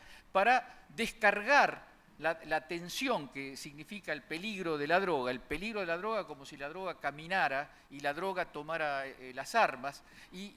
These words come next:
ni hablar de lo que eso ocurre, de lo que eso ha producido en América Latina. Zaffaroni habla de un nuevo genocidio,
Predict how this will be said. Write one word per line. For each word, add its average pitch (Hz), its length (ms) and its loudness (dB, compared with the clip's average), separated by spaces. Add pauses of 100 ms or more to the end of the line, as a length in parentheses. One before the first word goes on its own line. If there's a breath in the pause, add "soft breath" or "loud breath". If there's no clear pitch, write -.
ni 233 200 -4
hablar 277 480 6
de 220 80 -4
lo 185 160 -6
que 226 80 -6
eso 226 160 -2
ocurre, 196 300 -8 (260 loud breath)
de 170 80 -8
lo 180 140 -6
que 240 80 -8
eso 240 160 -2
ha 202 40 -10
producido 190 460 -8
en 175 80 -8
América 170 400 -8
Latina. 160 400 -8
Zaffaroni 226 560 -8
habla 233 240 -6
de 180 80 -10
un 185 100 -14
nuevo 254 300 -6
genocidio, 156 840 -10